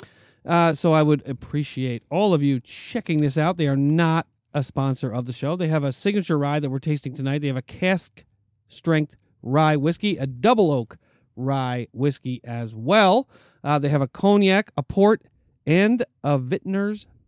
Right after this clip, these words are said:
finish. So check this company out, folks.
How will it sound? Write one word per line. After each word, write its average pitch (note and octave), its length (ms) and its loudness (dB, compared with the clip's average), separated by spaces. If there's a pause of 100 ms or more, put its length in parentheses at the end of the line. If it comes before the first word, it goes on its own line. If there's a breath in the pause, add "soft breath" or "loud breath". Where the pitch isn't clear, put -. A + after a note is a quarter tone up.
(100)
finish. - 480 -12 (320)
So A#2+ 360 -6
check - 200 -8
this D#3+ 140 -4
company C#3 360 -4
out, G#2+ 140 -6
folks. - 300 -12